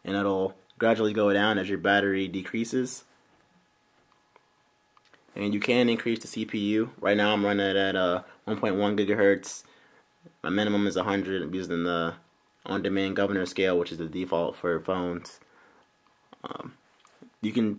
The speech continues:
change the amount of memory. So let's say you don't wanna keep all this, all these apps here. You can limit how many apps are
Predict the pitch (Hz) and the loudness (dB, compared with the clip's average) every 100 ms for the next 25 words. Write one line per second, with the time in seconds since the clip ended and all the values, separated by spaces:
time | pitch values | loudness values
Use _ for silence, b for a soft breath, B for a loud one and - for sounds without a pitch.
0 | - 123 120 117 113 104 98 101 113 120 | -2 2 2 2 2 4 4 4 4 4
1 | 120 123 - 104 104 95 92 98 95 90 | 4 0 0 2 2 0 0 0 0 0
2 | 85 104 101 - B B B B _ - | -2 -6 -6 -8 B B B B _ -4
3 | 90 95 98 98 - _ - 92 98 90 | 0 2 0 -4 -12 _ -4 0 0 2
4 | 95 101 - 113 107 104 101 104 90 90 | 2 2 -2 0 0 0 -2 -2 -2 -4
5 | - 98 104 95 110 98 98 95 - 95 | -6 -2 0 -2 0 0 0 -2 0 -2
6 | - - | -2 -6